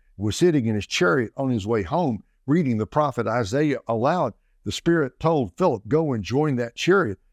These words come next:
When Philip ran up to it, he heard him reading the prophet Isaiah, and he said, "Do you understand what you're reading?" "How can I," he said, "unless someone guides me?"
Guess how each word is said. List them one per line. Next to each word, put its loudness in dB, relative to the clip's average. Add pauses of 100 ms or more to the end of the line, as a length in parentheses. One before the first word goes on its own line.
(120)
When -4
Philip 2
ran 0
up -2
to 2
it, 2
he 0
heard 0
him -2
reading 2
the -4
prophet 0
Isaiah, 0
and -2
he -2
said, -2 (240)
"Do -2
you 0
understand -2 (240)
what -2
you're 0
reading?" 0 (100)
"How 0
can -2
I," -2
he -2
said, -2 (220)
"unless 0
someone -2
guides 0
me?" -4